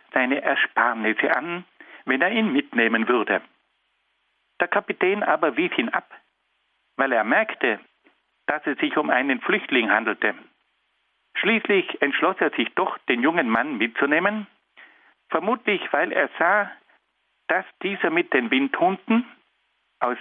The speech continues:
denen die Ladung des Schiffes bestand, umzugehen verstand. Die Reise ging nach Gallien, also in das heutige Frankreich. Dort musste Patrick der Schiffsmannschaft noch einige Zeit dienen,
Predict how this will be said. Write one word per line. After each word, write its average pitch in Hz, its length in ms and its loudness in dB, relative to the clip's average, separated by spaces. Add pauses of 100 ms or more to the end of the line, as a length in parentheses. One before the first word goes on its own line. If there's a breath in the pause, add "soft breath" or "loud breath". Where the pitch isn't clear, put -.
denen 175 280 0
die 120 120 2
Ladung 147 440 2
des 120 140 2
Schiffes - 360 0
bestand, 143 540 -2 (360)
umzugehen 113 580 0
verstand. - 420 0 (1160 soft breath)
Die 117 80 2
Reise 185 640 0 (220)
ging 147 420 -2
nach 135 260 -2
Gallien, 98 380 -2 (1040)
also - 420 -4
in 113 100 -4
das - 160 -2
heutige 117 340 0
Frankreich. 101 480 -2 (920 loud breath)
Dort 202 340 -2
musste 180 300 0
Patrick - 600 -4
der 113 100 0
Schiffsmannschaft - 1000 -2
noch 113 260 0
einige 170 400 0
Zeit 110 380 0
dienen, 156 420 0